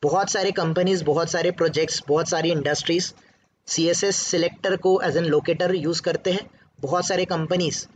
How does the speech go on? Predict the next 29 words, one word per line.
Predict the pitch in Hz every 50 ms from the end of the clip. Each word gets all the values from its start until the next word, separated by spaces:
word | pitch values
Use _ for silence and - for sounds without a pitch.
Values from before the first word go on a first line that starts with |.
| _ _ _ -
बहुत | - 131 156 170 165
सारे | - 175 175 185
प्रोजेक्ट्स, | - 156 151 143 151 156 135 - - - - -
बहुत | 131 - 151 170 165
सारे | - 180 170 170 175 147
गाइस | 151 160 156 - - - _ _ -
टीम्स | 196 208 196 151 127 - - - - - - _ _ - - _ _ -
एक्सपाथ | 151 - - - - 196 190 190 - -
को | - 208 180
as | 156 170
a | 175 156
locator | 147 - 160 151 160 160
यूज़ | 143 143 147 139 -
करते | - 127 - - -
हैं। | 110 - - - _ _ _ _ - - _ _ -
फेमस | 180 180 196 214 220 -
कौन | - 233 226
सा | 214 -
इंडस्ट्री | 240 226 214 202 220 214 - - 240
में? | 220 220 226 240 - - - - - _ -
फेमस | 175 165 175 190 190 -
है | 202 170
एक्सपाथ। | - - - - 127 107 - - - - _ _ _ _ _ _ _ _ _ _ _ -
Mostly | 151 175 190 190 - 196 214 214 220 220 - - _ - 151
guys, | 165 180 175 170
according | - 180 170 170 175 190 190 190
to | 196 180 160
my | 165 180 185
knowledge, | 170 165 170 180 175 -